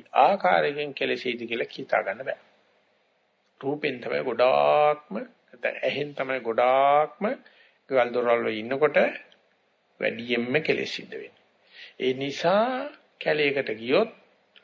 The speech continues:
කැලේ එච්චර බලලා රාගය උපදවන්න දේවල් නැහැ. කැලේ උපදව, ද්වේෂය උපදවන්න දෙයක්වත් නැහැ. නිදි මතට නම් යන්න ඉඩ තියෙනවා.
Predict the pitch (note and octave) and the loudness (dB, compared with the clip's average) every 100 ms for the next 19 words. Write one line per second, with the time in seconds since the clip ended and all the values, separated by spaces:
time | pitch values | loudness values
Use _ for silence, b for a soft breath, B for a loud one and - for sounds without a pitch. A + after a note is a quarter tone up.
0 | B B - - F3 G3 F3+ F3+ F#3 F#3 | B B -12 -6 -2 -2 -2 -4 -4 -2
1 | E3+ E3+ E3 G#3 G#3 - E3+ E3+ D#3+ D#3+ | 2 2 2 0 -2 0 2 2 -2 -6
2 | D#3 C#3+ D3 C#3+ C3+ - - - - - | -2 -2 -2 -2 0 0 -2 -4 -6 -12
3 | - _ _ _ _ B B B - D3+ | -12 _ _ _ _ B B B 0 0
4 | F3+ F3+ F3 F3 D#3+ D#3 D#3+ - _ - | 0 -2 -2 -4 0 0 -2 -8 _ -18
5 | C3+ D3+ F3 F#3+ F3 E3 D3 C#3 B2 A#2 | -4 -2 0 -2 0 0 0 -2 -4 -6
6 | A2+ - - C3 - - - _ F#3 G3 | -6 -10 -4 -4 -4 -16 -16 _ -2 0
7 | G3+ G3 D#3+ C#3+ - - E3 F#3+ A#2 - | 2 0 0 -2 -4 -4 -6 -4 -6 -6
8 | F#2+ - - - - | -12 -14 -10 -10 -10